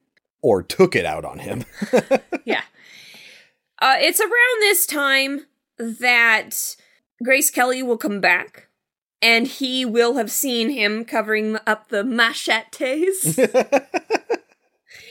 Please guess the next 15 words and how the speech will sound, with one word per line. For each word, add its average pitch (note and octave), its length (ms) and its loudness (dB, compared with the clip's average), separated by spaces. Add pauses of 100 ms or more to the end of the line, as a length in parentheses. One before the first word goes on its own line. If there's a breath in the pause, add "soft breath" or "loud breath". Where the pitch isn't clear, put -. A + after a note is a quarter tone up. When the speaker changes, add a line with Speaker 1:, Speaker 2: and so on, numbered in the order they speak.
(460 loud breath)
Speaker 2:
And C4+ 140 2
Speaker 1:
like B3+ 180 0
butcher's F3 340 2
knives C3+ 280 4
and C3+ 100 -6
stuff C3 180 0
like B2+ 140 4
that, A#2+ 120 2
but C3+ 100 2
one E3 160 4
of D3 60 0
them C#3 140 2
is B2+ 120 -4
huge. A2 580 -8
Speaker 2:
<laughs> A#4 40 2